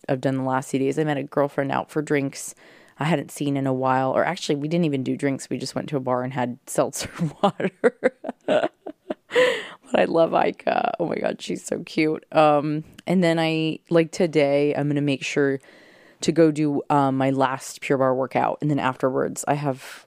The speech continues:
um, catch-up calls with two of my best friends. So I am excited. So solo time, do something with some other people, but also to keep the stress off, like, go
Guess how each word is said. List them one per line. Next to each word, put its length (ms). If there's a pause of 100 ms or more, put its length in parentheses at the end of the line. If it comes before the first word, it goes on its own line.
(120)
um, 260
catch-up 380
calls 360
with 120
two 160
of 40
my 100
best 260
friends. 320
So 260 (1000)
I 160
am 180
excited. 720
So 240
solo 500
time, 540 (840)
do 200
something 500
with 180
some 160
other 220
people, 600
but 140
also 600 (200)
to 120
keep 280
the 120
stress 400
off, 240
like, 260
go 320